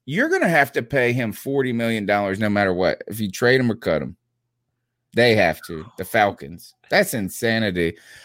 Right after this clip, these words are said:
I gotta say this, is that when somebody said, "What do y'all think about the Julio trade?" The first thing I didn't think was Julio coming to the Panthers. The first thing I thought was,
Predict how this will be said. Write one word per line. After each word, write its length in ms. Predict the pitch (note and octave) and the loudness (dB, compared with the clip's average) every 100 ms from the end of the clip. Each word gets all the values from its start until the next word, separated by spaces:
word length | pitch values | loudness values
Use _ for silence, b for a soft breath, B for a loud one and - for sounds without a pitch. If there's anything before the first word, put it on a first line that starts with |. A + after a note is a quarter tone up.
| B | B
I 160 | - G3 | 4 6
gotta 180 | A3 C#3+ | 6 6
say 200 | D#3 C3+ | 4 4
this, 300 | D3 E3+ C3 | 4 2 0
is 120 | A#2+ | -2
that 160 | B2+ B2 | -2 0
when 120 | A#2+ | -2
somebody 400 | E3+ E3 D3 B2+ | -2 0 2 0
said, 320 | - C3+ A#2+ | -2 -2 0
"What 100 | B2 | -2
do 60 | B2+ | 0
y'all 220 | B2 A2+ | 4 4
think 200 | A#2 A#2+ | 2 -2
about 200 | A2 G#2 | 0 0
the 80 | F#2 | 0
Julio 400 | B2+ E3 A#2 G2 | -2 0 0 0
trade?" 340 | F#2 A2 G#2 | -2 0 0
The 60 | F#2+ | -2
first 320 | - D3 C3+ | 2 2 2
thing 200 | C3 G#2 | 0 4
I 120 | B2 | 4
didn't 260 | A#2+ G2 F#2+ | 4 0 -2
think 240 | G#2+ F#2+ | -6 -4
was 160 | G2+ F2 | -6 -6
Julio 420 | C3 A2+ G#2+ G2 | -4 0 2 2
coming 300 | F#2 A2 G2 | 0 -4 -4
to 100 | G2 | -4
the 80 | E2+ | -4
Panthers. 460 | G2 C#3 C#3 G#2 | 2 2 2 -2
The 60 | F2 | -4
first 240 | - A#2 | -2 -2
thing 160 | A#2 A2 | 0 4
I 100 | C3 | 4
thought 240 | B2+ G#2 | 4 2
was, 180 | D2+ F#2 | 2 -2